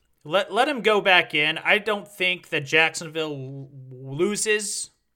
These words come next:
more than ten games. I don't see that happening. It, it very well could happen, but,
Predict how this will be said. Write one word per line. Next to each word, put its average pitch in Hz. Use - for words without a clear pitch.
more 165
than 180
ten 196
games. 226
I 147
don't 180
see -
that 240
happening. 240
It, 156
it 147
very 143
well 131
could 127
happen, 143
but, 120